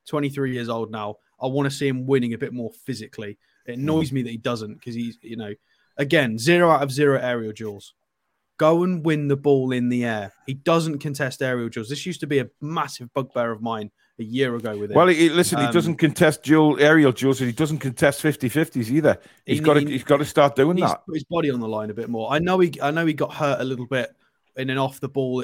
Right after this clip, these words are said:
Speaker 1: issue. He, he slid off the pitch with a teammate. I can't remember who it was, and he looked like he might have been injured for a couple of seconds. We got a bit nervous, but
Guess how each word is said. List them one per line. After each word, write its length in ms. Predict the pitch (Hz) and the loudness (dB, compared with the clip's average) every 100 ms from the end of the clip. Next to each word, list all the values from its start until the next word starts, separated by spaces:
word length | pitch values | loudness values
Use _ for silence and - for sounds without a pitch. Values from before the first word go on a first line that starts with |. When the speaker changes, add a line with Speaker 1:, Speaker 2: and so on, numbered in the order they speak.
| - | -4
Speaker 1:
issue. 380 | 139 135 131 123 | -8 -6 -6 -6
He, 100 | 123 | -6
he 200 | 127 127 | -10 -10
slid 360 | - 147 139 | -8 -4 -2
off 160 | 131 - | -4 -6
the 80 | 139 | -10
pitch 400 | 147 - - - | -8 -10 -10 -10
with 120 | 120 | -10
a 40 | |
teammate. 460 | 120 139 123 117 117 | -10 -6 -4 -4 -8
I 40 | |
can't 220 | - 117 110 | -12 -14 -14
remember 160 | 104 | -14
who 60 | - | -12
it 80 | 107 | -10
was, 400 | 113 110 107 - _ _ - | -8 -8 -10 -18 _ _ -8
and 100 | 127 | -4
he 60 | |
looked 180 | 135 160 | -2 0
like 200 | 156 139 | -2 -4
he 40 | 127 | -4
might 140 | 131 | -4
have 80 | 117 | -4
been 80 | 117 | -4
injured 320 | 147 135 117 | -4 -6 -10
for 160 | - 113 | -10 -12
a 60 | |
couple 220 | - 117 113 | -12 -12 -12
of 40 | |
seconds. 360 | - 110 123 113 | -14 -14 -12 -10
We 60 | |
got 100 | 117 | -8
a 60 | 120 | -8
bit 140 | 117 | -8
nervous, 440 | 127 135 123 104 - | -4 -2 -2 -6 -10
but 300 | 127 117 | -8 -8